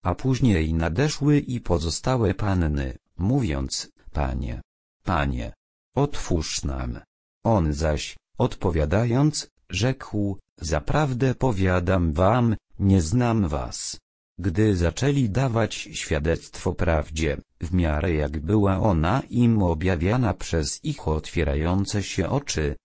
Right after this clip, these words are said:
zostali źle potraktowani przez kler, symbolicznych stróżów. Pieśń nad pieśniami, rozdział piąty, werset siedem:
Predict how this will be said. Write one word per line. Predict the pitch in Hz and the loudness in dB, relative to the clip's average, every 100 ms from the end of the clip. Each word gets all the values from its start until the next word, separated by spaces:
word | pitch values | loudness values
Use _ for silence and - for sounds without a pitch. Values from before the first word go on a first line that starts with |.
| - | -14
zostali | 85 92 - - 78 82 80 | -6 -4 -2 -2 -2 0 -2
źle | 76 78 87 | -2 -2 -2
potraktowani | - 78 82 80 - 82 87 127 110 - | -2 -4 -4 -4 -2 0 2 2 2 0
przez | - 76 - | -2 0 -2
kler, | - 71 64 65 - - _ | -4 -6 -6 -8 -10 -18 _
symbolicznych | - 85 76 76 78 90 139 - 117 - | -6 -2 -2 0 0 0 -2 2 2 0
stróżów. | - - 107 95 65 60 - - - - - | -6 -2 0 0 -4 -10 -12 -16 -18 -20 -8
Pieśń | - 120 113 120 107 92 | 0 2 2 2 4 4
nad | 85 87 - | 0 0 -2
pieśniami, | - 87 - 98 113 117 90 85 | -4 -4 -2 0 0 2 2 2
rozdział | 98 101 90 95 131 147 | 2 0 0 0 0 0
piąty, | - 117 117 - 120 | 0 4 4 2 0
werset | 95 104 78 - 82 - | 0 -2 0 0 0 -2
siedem: | - 135 123 120 117 | -2 0 4 4 4